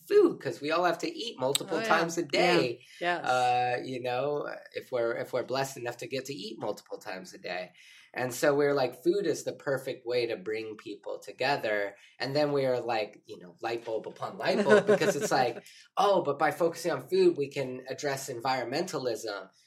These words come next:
Speaker 1: You know, the average meal travels fifteen hundred miles from the farm to the fork. The
Speaker 2: Right.
Speaker 1: average farmer is in their late fifties. Like, these are big issues. And we're like,
Speaker 2: Mm-hmm.
Speaker 1: "Wow, just by gardening, we can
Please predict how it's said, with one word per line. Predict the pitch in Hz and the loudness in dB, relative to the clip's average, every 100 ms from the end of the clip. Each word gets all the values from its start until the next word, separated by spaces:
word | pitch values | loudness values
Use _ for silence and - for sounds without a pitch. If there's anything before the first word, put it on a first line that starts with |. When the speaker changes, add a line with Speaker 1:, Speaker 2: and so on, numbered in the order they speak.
| - | -12
Speaker 1:
You | 110 | -8
know, | 113 117 | -6 -4
the | 120 | 0
average | 127 127 131 123 131 | 0 0 -2 -4 -6
meal | 131 131 | -4 -4
travels | - 117 117 110 - | -2 -4 -4 -8 -8
fifteen | 131 131 - 131 113 | -10 -10 -10 -10 -8
hundred | 120 117 110 107 | -10 -8 -8 -4
miles | 101 120 113 107 | -4 -2 -2 -6
from | 110 104 | -10 -14
the | 104 | -12
farm | - 107 110 107 | -6 -6 -6 -10
to | 104 | -14
the | - 101 | -14 -16
fork. | - 120 117 95 - - - - - _ | -8 -4 -2 -4 -8 -20 -20 -20 -20 _
The | 117 | -2
Speaker 2:
Right. | 107 | 0
Speaker 1:
average | 113 120 - | -2 -2 -6
farmer | - 92 110 127 117 107 | -8 -6 -2 -2 0 0
is | 101 101 | 0 -2
in | 104 | -6
their | 104 104 | -4 -2
late | 107 113 110 - | -2 -4 -6 -8
fifties. | 123 - 104 92 90 101 | -8 -8 -10 -10 -10 -8
Like, | 92 | -6
these | 117 120 | -6 -2
are | 127 95 _ | -4 -4 _
big | 120 120 117 117 - | -2 0 0 -4 -4
issues. | 170 - 113 101 101 | -2 0 -2 -2 -4
And | 107 | -6
we're | 113 117 | -4 -2
like, | 98 | -4
Speaker 2:
Mm-hmm. | - - | -6 -4
Speaker 1:
"Wow, | 147 104 95 | -2 -2 -6
just | 123 127 | -12 -8
by | - 127 | -4 -4
gardening, | - 113 143 120 107 104 | -2 0 0 -2 -6 -4
we | 104 107 | -4 -4
can | 120 110 | -8 -10